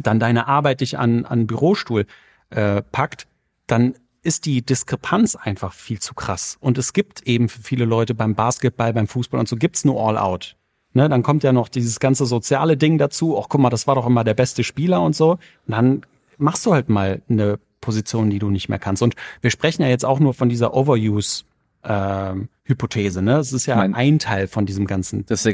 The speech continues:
Speaker 2: gerade,
Speaker 1: von
Speaker 2: wenn
Speaker 1: dem
Speaker 2: du so eine
Speaker 1: ganzen
Speaker 2: Hobbymannschaft hast, die sich dann einmal die
Speaker 1: Mhm.
Speaker 2: Woche nur trifft zum Zocken, dann zocken die ja auch nur.
Speaker 1: Genau.
Speaker 2: Die machen sich
Speaker 1: Ja,
Speaker 2: dann
Speaker 1: ja,
Speaker 2: auch nicht
Speaker 1: genau.
Speaker 2: warm, sondern die gehen dann, sind auf, auf dem
Speaker 1: Ja.
Speaker 2: Basketballplatz und dann zocken die halt für eine Stunde
Speaker 1: Ja.
Speaker 2: oder zwei und dann geben die halt Gas und trainieren aber
Speaker 1: Ja.
Speaker 2: halt auch sonst nicht.
Speaker 1: Ja.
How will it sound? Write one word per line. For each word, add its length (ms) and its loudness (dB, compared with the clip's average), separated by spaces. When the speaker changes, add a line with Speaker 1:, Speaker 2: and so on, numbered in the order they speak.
Speaker 2:
gerade, 300 2
Speaker 1:
von 40 -4
Speaker 2:
wenn 80 4
Speaker 1:
dem 40 2
Speaker 2:
du 40 2
so 60 0
eine 100 4
Speaker 1:
ganzen 180 2
Speaker 2:
Hobbymannschaft 600 -2
hast, 300 -8
die 60 -2
sich 100 -6
dann 120 -2
einmal 180 2
die 60 6
Speaker 1:
Mhm. 60 4
Speaker 2:
Woche 140 4
nur 140 0
trifft 260 -2
zum 160 -4
Zocken, 280 -4
dann 120 2
zocken 360 -4
die 80 -2
ja 120 -4
auch 160 -6
nur. 240 -2
Speaker 1:
Genau. 200 2
Speaker 2:
Die 40 6
machen 200 4
sich 100 0
Speaker 1:
Ja, 40 2
Speaker 2:
dann 100 4
Speaker 1:
ja, 40 4
Speaker 2:
auch 40 2
nicht 100 4
Speaker 1:
genau. 120 0
Speaker 2:
warm, 160 2
sondern 160 2
die 100 2
gehen 100 2
dann, 120 2
sind 220 -2
auf, 180 -2
auf 220 -6
dem 80 0
Speaker 1:
Ja. 40 -2
Speaker 2:
Basketballplatz 520 0
und 40 0
dann 120 0
zocken 300 0
die 160 0
halt 340 -4
für 160 -2
eine 100 2
Stunde 280 2
Speaker 1:
Ja. 40 2
Speaker 2:
oder 140 2
zwei 380 -2
und 260 0
dann 240 2
geben 220 2
die 120 4
halt 140 2
Gas 380 -2
und 380 -4
trainieren 240 -2
aber 100 2
Speaker 1:
Ja. 60 4
Speaker 2:
halt 180 -2
auch 80 -12
sonst 320 -4
nicht. 240 -6
Speaker 1:
Ja. 120 -2